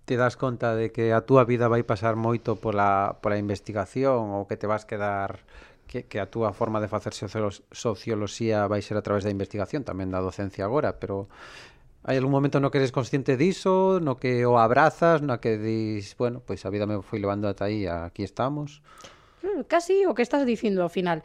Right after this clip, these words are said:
Speaker 2: O certo que eu aprendí moito tamén porque mentres estaba <clears throat> facendo a tesis, eh, despois me quedei sin, bueno, rematei o contrato e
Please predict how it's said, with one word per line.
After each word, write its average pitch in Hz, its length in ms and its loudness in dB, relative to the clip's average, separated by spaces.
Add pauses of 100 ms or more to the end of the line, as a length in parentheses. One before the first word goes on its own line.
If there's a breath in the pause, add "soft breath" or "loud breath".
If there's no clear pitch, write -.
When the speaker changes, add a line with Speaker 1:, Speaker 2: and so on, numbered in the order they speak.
(280 loud breath)
Speaker 2:
O 208 160 2
certo 262 240 0
que 294 80 6
eu - 20 8
aprendí 262 300 2
moito 247 240 2
tamén 226 480 2
porque 190 800 2 (300 loud breath)
mentres 190 320 -2
estaba 214 640 2 (160)
<clears throat> 185 880 0
facendo 214 320 -2
a 208 80 -2
tesis, 294 640 -2 (380 soft breath)
eh, 175 560 4
despois 170 320 -2
me 165 120 -2
quedei 170 240 -2
sin, 160 600 -2
bueno, 190 180 0
rematei 156 380 -2
o - 40 -12
contrato 254 640 2 (300 loud breath)
e 196 400 2